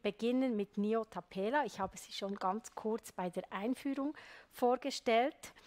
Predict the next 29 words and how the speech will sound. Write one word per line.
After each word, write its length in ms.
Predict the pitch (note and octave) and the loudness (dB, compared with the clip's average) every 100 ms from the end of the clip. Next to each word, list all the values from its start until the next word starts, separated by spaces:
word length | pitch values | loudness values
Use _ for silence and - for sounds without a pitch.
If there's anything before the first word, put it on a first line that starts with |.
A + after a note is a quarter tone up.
| - - - - - - _ _ _ | -20 -20 -20 -20 -20 -20 _ _ _
Sie 260 | - - C4 | -6 0 0
ist, 360 | B3 A#3 - A3+ | 2 -2 -2 -2
wie 100 | A#3+ | 2
gesagt, 460 | A#3 A3+ G#3 - F#3 B3+ | 4 6 4 2 -4 2
wissenschaftliche 920 | C4 - C4+ - G#3+ - A3+ - G#3 | 2 4 0 6 4 4 -6 0 4
Leiterin 680 | F#3+ G3+ G#3+ G#3+ G#3+ G#3 | 4 2 -2 0 2 2
des 220 | G3 F3 - _ E3+ | 0 -4 -10 _ -6
icom 480 | G3+ - - C#4+ E4+ G4 _ - | -6 0 4 6 4 2 _ 0
und 240 | A3+ F#3+ | 0 2
wird 280 | A3 B3+ - | 2 2 0
über 180 | A3+ G#3+ | -2 2
den 200 | G#3+ A3 | 2 0
praktischen 640 | - G3+ - B3 - A#3+ | 2 2 2 -6 -2 0
Einsatz 540 | F#3+ F#3+ G3+ A3+ - | 0 0 2 2 2
von 160 | - G#3 | -2 -2
Patient 800 | - F3 F#3 A3 - A3+ A3 - G3 | -2 -2 -2 -2 -2 -2 -2 -8 -6
Reported 720 | G#3 - F#3+ G3 - G3+ - - | -6 -4 -2 -2 -2 -6 -4 -2
Outcome 460 | F#3+ G3 - G3 | -2 -2 -4 -2
Measures, 600 | F3 F3 G3+ F#3 - - - - _ _ _ F#3+ | -2 -4 -6 -8 -10 -12 -16 -20 _ _ _ -2
den 140 | F#3+ | -2
proms, 560 | - F#3+ F3+ G3+ - - _ | 0 0 0 -2 -6 -10 _
sprechen. 640 | - - G#3 F3 - F#3 | -12 2 4 4 -2 -6
Das 180 | F#3 F#3+ | -6 4
heißt 280 | A3+ A#3+ A#3+ | 6 6 4
eben 180 | G#3+ A3 | 2 2
die 80 | A3 | -4
systematische 760 | G3+ F#3 G3+ F3 E3+ - - | -6 -2 0 0 0 -4 -10
Verwendung 640 | F3+ F#3+ F3+ F3 F3 F3 F#3+ - - - - | -8 -6 -4 -4 -4 -6 -8 -16 -20 -20 -18
von 300 | - B3 | 2 4